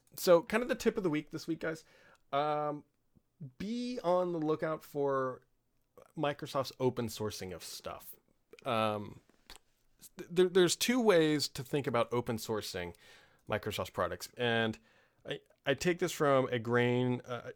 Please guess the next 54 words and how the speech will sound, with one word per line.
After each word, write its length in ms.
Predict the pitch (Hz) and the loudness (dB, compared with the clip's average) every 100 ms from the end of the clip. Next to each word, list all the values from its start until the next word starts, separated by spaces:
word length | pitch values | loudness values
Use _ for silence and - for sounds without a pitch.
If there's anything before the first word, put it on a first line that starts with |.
| - - _ - | -14 -18 _ -14
a, 60 | |
a, 40 | 135 _ | -14 _
a 60 | 135 | -2
different 280 | 131 135 | -2 -2
perspective. 460 | 113 117 123 101 87 - _ _ _ _ _ _ _ _ - | -6 0 2 2 -4 -10 _ _ _ _ _ _ _ _ 6
Open 180 | 165 180 | 8 8
sourcing 320 | 190 185 175 | 6 4 4
is 80 | 143 | 4
fine, 160 | - 110 | 4 2
I'm 80 | 101 | 4
not 180 | 120 | 2
saying 180 | - 113 | 2 0
that, 180 | 107 - | 0 -2
but 140 | 139 - | -4 0
typically 340 | 220 - 226 | 0 2 4
when 160 | 185 147 | 4 4
Microsoft 400 | 151 151 135 110 | 2 0 0 2
open 240 | 123 120 123 | 0 2 0
sources 320 | 123 104 98 | 0 -2 -4
something, 260 | 101 101 | -4 -4
that 140 | 101 117 | -4 -2
means 160 | 131 | 0
they 80 | 135 | 2
want 160 | 123 117 | 2 2
other 180 | 120 113 | 0 0
people 240 | 113 110 | -2 -6
to 60 | 104 | -4
start 180 | 104 | -4
working 380 | 110 120 147 147 | 2 0 0 0
on 100 | 156 | 2
it, 200 | 196 - - - - - | 0 -6 -16 -20 -20 -2
and 140 | 147 | 4
I 20 | |
wouldn't 220 | 147 190 180 | 6 6 4
be 80 | |
surprised 360 | 160 151 151 139 | -2 2 2 2
if 60 | 131 | -4
we 80 | |
start 220 | 123 135 123 | 0 0 -2
to 40 | |
see 140 | - | -6
some 160 | 127 127 | -2 0
more, 220 | 117 110 | 2 2
like, 180 | 107 95 | 2 -2
key 300 | - 127 123 | -4 -2 -2
technologies 580 | 131 120 120 120 113 104 | -2 -2 2 2 0 0
being 200 | 113 104 | -2 -2
open 240 | 107 110 | -4 -4
source 280 | 104 110 101 | -4 -4 -4
so 80 | - | -4
they 100 | 104 | -4
can 80 | 104 | -4
start 260 | - 113 - | -2 -2 -2
contributing. 540 | 104 - 131 131 131 | -6 -2 0 0 -2